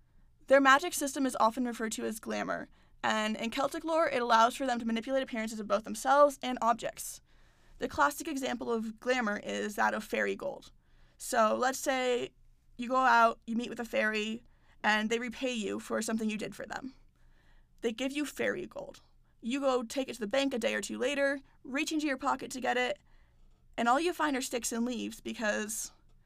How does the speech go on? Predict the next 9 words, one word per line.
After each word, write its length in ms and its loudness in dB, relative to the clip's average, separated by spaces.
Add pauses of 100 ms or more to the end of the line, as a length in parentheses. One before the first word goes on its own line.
(420)
the 100 -4
fairies 320 -2
glamored 600 -2
the 160 -2
little 480 -2 (380)
dust 300 0
of 80 -4
the 160 -2
earth 460 -2